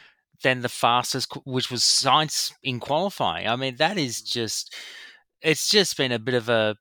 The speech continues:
a dreary weekend for Mercedes. They were looking for some improvements. They've obviously struggled all year, but any sense of improvements that they were looking for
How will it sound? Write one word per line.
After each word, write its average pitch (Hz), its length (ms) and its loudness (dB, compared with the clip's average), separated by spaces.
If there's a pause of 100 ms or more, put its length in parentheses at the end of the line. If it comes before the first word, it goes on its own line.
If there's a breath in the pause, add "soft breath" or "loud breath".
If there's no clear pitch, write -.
a 120 120 -2
dreary 123 500 2
weekend 113 420 0
for 120 100 -4
Mercedes. 117 640 0
They 131 80 6
were 139 80 6
looking 147 320 0
for 113 140 -6
some 113 200 0
improvements. 143 960 -2
They've 117 180 -2
obviously 113 340 2
struggled 120 500 4
all 113 160 0
year, 139 400 4
but 117 200 2 (460 loud breath)
any 175 300 6
sense 151 320 4
of 131 140 4
improvements 147 760 2
that 117 140 -2
they 123 60 6
were 110 160 0
looking 135 360 -4
for 117 300 -6